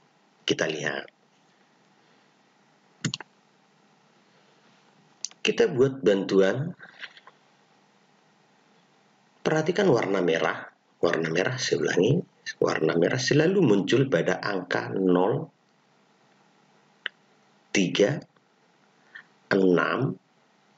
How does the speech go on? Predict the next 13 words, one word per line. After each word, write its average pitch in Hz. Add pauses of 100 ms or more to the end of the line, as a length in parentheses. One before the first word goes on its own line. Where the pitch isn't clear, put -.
(360)
sembilan, 78
ya. - (400)
Jadi 113
artinya 143 (720)
setiap 110 (1300)
pada 98
bilangan 92
nol, 110 (560)
tiga, 139 (320)
enam, 113
sembilan, 98
dan 82
seterusnya, -